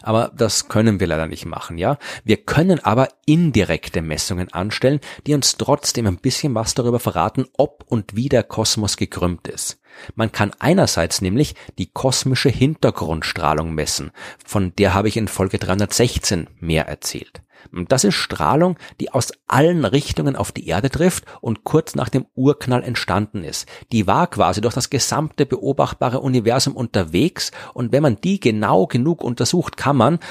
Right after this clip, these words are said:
äh, mit Methoden, auf die ich jetzt nicht im Detail eingehen will, äh, man kann abschätzen, wie das Universum gekrümmt ist. Andererseits kann man probieren,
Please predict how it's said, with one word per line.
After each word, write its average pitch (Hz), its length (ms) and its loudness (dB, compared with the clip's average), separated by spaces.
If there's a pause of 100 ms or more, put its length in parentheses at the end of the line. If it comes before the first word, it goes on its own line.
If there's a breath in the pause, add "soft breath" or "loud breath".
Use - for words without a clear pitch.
(140 loud breath)
äh, - 160 -8
mit 107 240 -6
Methoden, 107 480 2
auf 92 160 0
die 110 80 -6
ich 110 100 -6
jetzt 107 160 -4
nicht - 180 -6
im 98 140 -2
Detail 90 400 -2
eingehen 98 400 0
will, 143 160 4 (400 loud breath)
äh, 104 160 2
man 107 240 -4
kann 143 400 0
abschätzen, - 720 -2 (180 loud breath)
wie 110 260 -4
das 131 140 0
Universum 98 640 2
gekrümmt 98 520 -4
ist. - 360 -8 (520 loud breath)
Andererseits 139 800 2 (220 loud breath)
kann 110 160 -2
man 165 180 0
probieren, 151 480 0